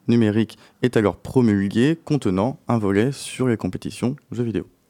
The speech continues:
Et je vais vous lire un extrait justement par rapport au statut du joueur. Euh, dans cette loi, on peut alors lire que «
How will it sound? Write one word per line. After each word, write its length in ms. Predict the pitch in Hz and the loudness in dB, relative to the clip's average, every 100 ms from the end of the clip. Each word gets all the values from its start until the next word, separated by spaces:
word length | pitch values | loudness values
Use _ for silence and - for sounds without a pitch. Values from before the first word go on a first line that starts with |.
| _ - - _ | _ -20 -20 _
Et 40 | 104 | 0
je 60 | |
vais 60 | 110 | 4
vous 60 | |
lire 140 | 127 131 | 4 6
un 140 | 110 | 4
extrait 420 | 123 - - 139 | 4 0 0 0
justement 360 | 110 107 110 110 | 0 0 0 0
par 160 | 107 98 | 0 -2
rapport 260 | 98 101 | 0 0
au 60 | 85 | -2
statut 400 | - 110 - 113 | 0 -2 -2 -4
du 120 | 90 | -4
joueur. 460 | 90 113 147 139 - - - - | 0 2 2 0 -4 -18 -20 -2
Euh, 540 | 95 92 82 - - 80 | 2 2 0 0 -2 -2
dans 220 | 110 143 | 0 0
cette 200 | 143 - | 0 0
loi, 120 | 127 | 0
on 100 | 104 | 0
peut 140 | 104 | 0
alors 220 | 95 90 95 | 0 2 0
lire 300 | 120 139 - | 0 -2 -2
que « 280 | 131 139 | 2 2